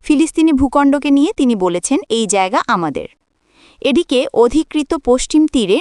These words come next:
নতুন বসতি স্থাপন প্রকল্প আনুষ্ঠানিকভাবে অনুমোদন দিয়েছে ইসরায়েল।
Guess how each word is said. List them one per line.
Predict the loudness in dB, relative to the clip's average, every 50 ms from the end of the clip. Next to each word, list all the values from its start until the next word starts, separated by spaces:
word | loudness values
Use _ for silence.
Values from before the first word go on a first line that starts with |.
| 2
নতুন | 0 0 0 2 2 2 4
বসতি | 2 0 0 -2 -6 -6 -6 -6
স্থাপন | -6 -4 -6 -4 -2 0 -2 0
প্রকল্প | 0 -2 -4 -2 0 -2 -2 0 0
আনুষ্ঠানিকভাবে | 0 0 0 -2 -4 -6 -6 -6 -6 -6 -6 -4 -4 -2 0 0 0
অনুমোদন | 0 0 -2 0 0 0 0 0 0 -2 -2
দিয়েছে | 0 -2 -2 -2 0 0 2 2
ইসরায়েল। | 2 0 -4 -6 -8 -8 -8 -12